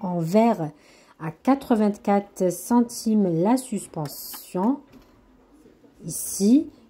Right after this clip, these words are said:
juste à côté, vous avez ces boules de neige à deux euros quatre-vingt-neuf centimes, différents modèles, différentes décorations à l'intérieur. Dans le thème toujours de Pâques,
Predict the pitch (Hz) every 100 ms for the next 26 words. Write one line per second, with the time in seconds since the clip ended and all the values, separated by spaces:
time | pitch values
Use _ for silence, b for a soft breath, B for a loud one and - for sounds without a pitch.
0 | - 180 254 254 247 247 240 233 240 240
1 | 208 196 202 196 190 208 208 190 170 214
2 | 220 202 202 202 196 175 165 156 220 208
3 | 208 196 202 190 - 185 175 175 175 175
4 | - - 160 151 - 175 165 - 202 190
5 | 175 151 B B B B B 156 160 165
6 | 185 160 165 165 156 170 185 170 147 139
7 | 202 196 185 165 190 190 - 139 147 247
8 | 247 170 151 147 - 170 160 139 135 -
9 | 165 175 196 233 226 185 190 190 196 202
10 | 202 190 190 175 190 185 165 180 180 202
11 | 202 -